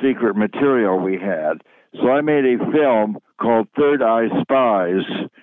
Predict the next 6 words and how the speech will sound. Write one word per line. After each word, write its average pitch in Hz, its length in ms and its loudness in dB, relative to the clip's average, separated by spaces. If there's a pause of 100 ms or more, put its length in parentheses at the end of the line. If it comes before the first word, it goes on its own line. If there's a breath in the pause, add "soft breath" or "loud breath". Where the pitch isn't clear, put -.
(460 soft breath)
which 113 180 -2
shows 147 440 0 (100)
people 113 500 2 (800)
doing 127 380 2
psychic 120 400 0
abilities, 104 840 0